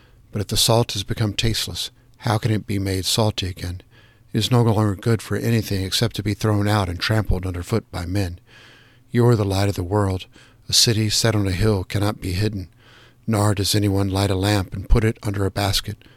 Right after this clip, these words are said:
but on the lampstand, and it gives light to all who are in the house. Let your light shine before men in such a way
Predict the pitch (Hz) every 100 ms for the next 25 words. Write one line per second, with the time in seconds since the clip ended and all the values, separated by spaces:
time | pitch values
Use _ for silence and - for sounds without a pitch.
0 | _ - 107 98 101 110 - - 87 87
1 | - - - - - 101 117 113 101 110
2 | 117 - - 110 110 113 107 101 98 101
3 | 92 101 95 98 - - - - - -
4 | 107 107 117 110 113 - - 110 110 107
5 | 101 - 107 98 104 101 92 - 110 117
6 | 95 95 90